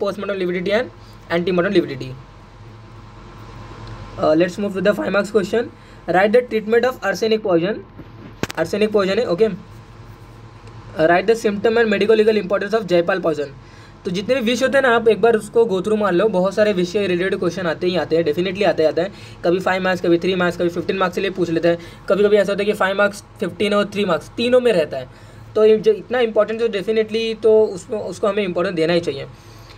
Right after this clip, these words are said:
तो name the sign of death and write changes in eyes, okay, write the form and medical importance of the stab wounds, write the form यानी types and medico legal importance of the stab wound, write the symptoms and treatment of scorpion poison,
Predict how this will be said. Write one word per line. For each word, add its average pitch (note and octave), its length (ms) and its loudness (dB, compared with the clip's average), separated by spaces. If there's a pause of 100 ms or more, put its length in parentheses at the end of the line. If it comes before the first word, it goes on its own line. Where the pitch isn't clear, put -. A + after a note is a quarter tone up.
(280)
तो F#3 200 0
name A3+ 280 4 (320)
the G#3+ 260 2
sign A3+ 360 2
of A3 40 -4 (180)
death G#3+ 160 4
and G3 280 -6
write G#3 240 2 (140)
changes G3+ 400 2
in G3+ 240 -6
eyes, G3 320 -2
okay, G3 240 -4 (360)
write F#3 220 2
the G3+ 120 4 (100)
form G3 140 -2
and G#3 260 0
medical F#3 420 0
importance F3+ 440 -2
of E3+ 140 -2
the G#3 220 0
stab F3+ 200 0
wounds, A3 200 -2 (580)
write F3+ 280 2
the G#3+ 160 2
form F#3+ 300 0
यानी F3+ 180 0
types F3+ 320 0
and F#3+ 200 -6 (160)
medico F3+ 200 2
legal G3 260 2
importance F3+ 300 -2
of G3+ 120 2
the G#3+ 140 0
stab E3 180 2
wound, G3+ 160 0 (560)
write G#3 220 2
the B3 180 2
symptoms A3+ 400 -2
and A#3+ 200 -2
treatment A3 320 0
of - 140 -12
scorpion F3+ 460 0
poison, C#3+ 240 0